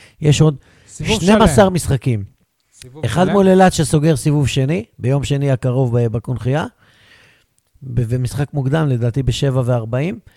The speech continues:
Speaker 1: ואחר כך מתחיל סיבוב שלישי, שהוא סיבוב ארוך, מיותר לגמרי.
Speaker 2: משה, יניב, אתה, אתה רצית להגיד משהו? אה, לא. משה, אה, אתה יודע מה, מה משו-, מה משותף לך ולווטסון?
Speaker 1: לא.
Speaker 2: שניכם, אה, מ-,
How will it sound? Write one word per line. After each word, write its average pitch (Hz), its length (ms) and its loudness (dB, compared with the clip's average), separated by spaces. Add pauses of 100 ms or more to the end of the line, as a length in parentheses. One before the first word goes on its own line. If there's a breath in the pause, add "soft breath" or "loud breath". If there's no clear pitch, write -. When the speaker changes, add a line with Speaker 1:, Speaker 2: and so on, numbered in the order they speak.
(440 soft breath)
Speaker 1:
ואחר 139 920 -2
כך 156 80 -4
מתחיל 151 280 -4
סיבוב 139 300 0
שלישי, 139 380 -4
שהוא 127 180 -4
סיבוב 131 400 -4
ארוך, 120 640 -4
מיותר 127 460 -4
לגמרי. 113 420 -6 (320)
Speaker 2:
משה, 156 340 -8 (720)
יניב, 139 260 -8
אתה, 135 200 -12
אתה 127 120 -10
רצית 123 220 -10
להגיד 127 260 -10
משהו? 208 220 -14 (200)
אה, 123 100 -8
לא. 120 80 -8 (400)
משה, 165 360 -8 (140)
אה, 135 260 -10 (120)
אתה 143 140 -12
יודע 170 200 -8
מה, 170 480 -6
מה 160 420 -6
משו-, 160 300 -8 (240)
מה 156 160 -8
משותף 156 500 -8
לך 147 240 -10
ולווטסון? 170 600 -8 (1200)
Speaker 1:
לא. 120 240 -6 (140)
Speaker 2:
שניכם, 156 520 -12
אה, 147 140 -8
מ-, 143 120 -8